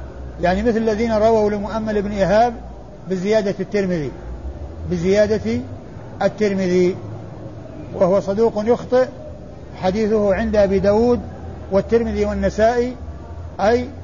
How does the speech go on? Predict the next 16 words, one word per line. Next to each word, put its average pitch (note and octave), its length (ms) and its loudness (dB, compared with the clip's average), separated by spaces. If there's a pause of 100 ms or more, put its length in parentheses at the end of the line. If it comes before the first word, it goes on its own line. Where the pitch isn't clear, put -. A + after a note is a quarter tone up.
(300)
خرج G#3+ 300 2
له G#3 220 4
أصحاب G3+ 260 0
السنن G#3 260 -4
الأربعة A3+ 400 2
إلا A#3 220 4
ابن G3+ 120 0
ماجه، D#3+ 360 -2 (640)
خرج G#3 320 2
له G3+ 180 6
أصحاب G3 240 0
السنن G#3 380 -2
الأربعة G#3 480 2 (520)
إلا A3+ 260 2
ابن G3 120 -4
ماجه، F#3+ 460 0